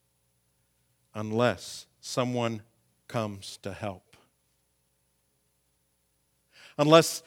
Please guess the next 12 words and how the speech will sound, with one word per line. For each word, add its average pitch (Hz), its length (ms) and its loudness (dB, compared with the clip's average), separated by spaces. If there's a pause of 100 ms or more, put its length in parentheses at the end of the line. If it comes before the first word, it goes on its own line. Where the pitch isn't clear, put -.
(120)
someone 202 840 6 (300)
penetrates 190 880 4 (100)
our 170 300 8
world 151 600 4 (2500)
to 120 120 -2
give 120 280 0
us - 400 -6 (540)
salvation. 110 840 -4 (1900)
Adam 139 460 -4
and 120 160 -6
Eve 127 440 -2 (560)
couldn't 165 460 0